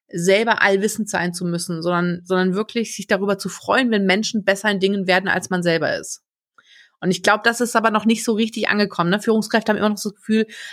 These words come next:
„Ah, ich muss mich irgendwie dadurch zu behaupten und ich muss das noch besser können.“ Und ich, genau, und einerseits geht's natürlich darum, dann zu sagen, „Okay, ich, ich muss eigentlich gar nicht mehr da sein, ich könnte weg sein, Job erledigt.“ Aber es geht mir auch darum zu sagen,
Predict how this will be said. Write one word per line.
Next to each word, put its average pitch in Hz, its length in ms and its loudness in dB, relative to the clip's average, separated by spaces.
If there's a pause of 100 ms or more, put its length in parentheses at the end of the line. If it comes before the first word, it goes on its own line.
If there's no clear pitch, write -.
„Ah, 220 140 0
ich 226 100 -2
muss 233 160 2
mich 220 240 0
irgendwie 226 220 2
dadurch 226 340 0
zu - 100 -12
behaupten 220 640 0
und 202 320 -2
ich - 80 -6
muss 214 200 0
das 220 200 0
noch 220 140 -4
besser 208 240 0
können.“ 208 400 -2 (500)
Und 202 160 -4
ich, 196 140 -4 (160)
genau, 226 340 2
und 196 100 -2
einerseits 285 440 2
geht's 254 220 -4
natürlich 233 240 -4
darum, 208 280 0
dann 190 160 2
zu 190 100 -10
sagen, 185 260 -2
„Okay, 185 240 -2
ich, - 400 -6
ich - 180 -10
muss 262 280 2
eigentlich 190 240 -2
gar 190 120 4
nicht 196 140 -6
mehr 175 100 -4
da 170 180 2
sein, 226 140 0
ich 196 100 -6
könnte 226 320 -2
weg - 180 -2
sein, - 520 -4
Job 233 160 0
erledigt.“ 247 480 -2 (280)
Aber 202 140 0
es 208 80 -2
geht 208 180 0
mir 208 140 0
auch 240 260 -2
darum 208 320 0
zu 190 120 -10
sagen, 196 420 2